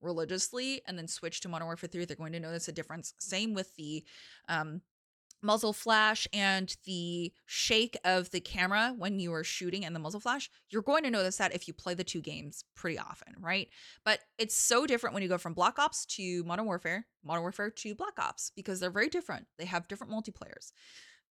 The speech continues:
So that was my, that was my, uh, uh, discussion with this. And I do remember replying to this person, and which was not worth it. So, uh, Oh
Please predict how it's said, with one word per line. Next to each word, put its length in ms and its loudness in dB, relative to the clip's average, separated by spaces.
So 140 -2
that 180 8
was 140 0
my, 380 6
that 120 4
was 140 4
my, 460 6
uh, 420 8
uh, 180 6
discussion 420 -2
with 100 -2
this. 220 0
And 80 2
I 40 2
do 120 2
remember 260 0
replying 500 0
to 80 -14
this 140 -10
person, 300 -8
and 120 -8
which 140 -8
was 160 -14
not 300 -4
worth 220 -8
it. 160 -14
So, 300 -8
uh, 500 0
Oh 60 -12